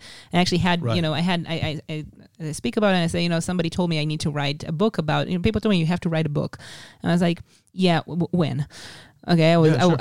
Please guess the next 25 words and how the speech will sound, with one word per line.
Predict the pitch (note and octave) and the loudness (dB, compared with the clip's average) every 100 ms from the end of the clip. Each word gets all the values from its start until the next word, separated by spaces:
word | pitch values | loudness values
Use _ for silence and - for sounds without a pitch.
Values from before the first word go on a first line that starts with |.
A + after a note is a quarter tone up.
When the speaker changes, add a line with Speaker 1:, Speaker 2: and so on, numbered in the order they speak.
| D#3 | 0
Speaker 1:
I | |
was | F3 E3+ D#3 | 0 2 2
working | G3 G#3+ A#3 | 2 2 2
and | E3+ D#3 D3+ D3+ | 2 0 0 0
master | D#3 F#3 G3 | 0 0 -2
degree | F#3+ F#3+ G#3 | -2 0 0
and, | G3 D#3 D3+ | 2 0 0
and | F3 | 2
master's | E3+ F3+ F#3+ G3 | 2 0 -2 -2
degree | G3+ | 0
and | F#3+ E3 | 2 2
everything | D#3+ E3+ F3 | 0 -2 -2
else. | G3 G3 | -2 0
And | F3+ | 0
I | |
was | E3+ | 2
like, | F3 | 0
"That, | F3+ | -2
w-, | G3 - F#3+ | -4 -2 -2
that | G3+ G3 | -2 2
was | G#3+ E3 | 2 2
never | C#3 C3 | 0 -4
going | C#3+ B2 | -8 -8
to | C#3+ | -6
happen." | - - - - E3+ | -8 -8 -8 -8 -10